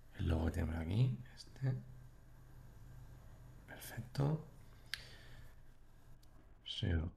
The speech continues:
Y así. Miento, web. Y aquí cambiamos a digital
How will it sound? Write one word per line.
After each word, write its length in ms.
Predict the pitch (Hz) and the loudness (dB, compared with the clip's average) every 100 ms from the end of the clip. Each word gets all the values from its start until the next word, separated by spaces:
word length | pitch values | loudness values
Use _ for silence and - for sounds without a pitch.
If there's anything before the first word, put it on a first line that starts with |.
| - - - - - - - - - - - - - | -10 -20 -20 -20 -20 -20 -20 -20 -18 -18 -18 -18 6
Y 300 | 135 123 123 - - - | 10 10 8 2 -10 -20
así. 340 | - - - - _ _ _ _ _ _ _ _ _ _ - _ _ _ _ | -20 -14 -16 -16 _ _ _ _ _ _ _ _ _ _ -20 _ _ _ _
Miento, 600 | 123 113 87 85 - 127 - | 6 6 4 -2 -4 -6 -4
web. 260 | 113 107 - - _ _ _ _ _ - _ _ | 0 0 -2 -8 _ _ _ _ _ -20 _ _
Y 60 | - | 4
aquí 200 | 82 82 | 6 6
cambiamos 380 | 82 82 98 95 | 6 6 6 4
a 120 | 87 - 127 - _ _ _ _ _ _ _ _ _ - | 2 2 2 0 _ _ _ _ _ _ _ _ _ 4
digital 800 | 123 127 - 110 90 90 95 | 8 8 6 6 10 12 10